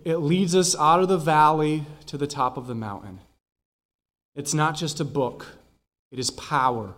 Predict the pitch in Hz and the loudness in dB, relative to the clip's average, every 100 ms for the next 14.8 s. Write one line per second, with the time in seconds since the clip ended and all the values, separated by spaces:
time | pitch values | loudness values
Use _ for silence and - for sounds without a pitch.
0 | - 143 127 113 117 127 123 98 - - | -10 -6 -4 -4 -4 -2 -4 -6 -14 -20
1 | - _ _ _ _ _ _ 139 135 123 | -20 _ _ _ _ _ _ -4 -2 0
2 | 131 127 151 160 151 139 135 131 131 131 | -2 0 0 0 -2 -2 0 -2 -4 -10
3 | 117 117 104 95 - _ _ _ _ _ | -8 -6 -6 -8 -16 _ _ _ _ _
4 | _ _ _ _ _ _ - - 165 165 | _ _ _ _ _ _ -20 -4 2 6
5 | 165 165 175 175 170 170 160 143 143 139 | 6 4 2 0 0 -2 -2 2 2 2
6 | 127 123 127 - 143 131 139 160 156 - | 0 -4 -6 -6 -4 -4 -4 -4 -8 -18
7 | - - - _ - 117 117 139 147 147 | -20 -20 -20 _ -12 -10 -2 2 2 2
8 | 147 147 143 131 127 131 139 127 120 117 | 2 2 2 0 0 0 -2 -4 -4 -6
9 | - 123 123 120 117 113 117 117 120 120 | -8 -6 -6 -6 -6 -6 -6 -4 -6 -8
10 | 120 - _ _ _ _ 120 117 123 143 | -16 -20 _ _ _ _ -14 -10 -6 0
11 | 147 147 151 180 180 165 151 135 - - | 2 4 4 4 4 2 0 -2 -6 -6
12 | - 180 180 180 160 143 143 151 156 147 | 0 4 4 2 -2 2 4 2 0 -4
13 | 135 - 151 143 139 135 131 127 127 127 | -4 -2 -2 -2 -2 -6 -6 -6 -6 -8
14 | 120 139 120 - 107 98 95 | -8 -10 -10 -10 -12 -12 -16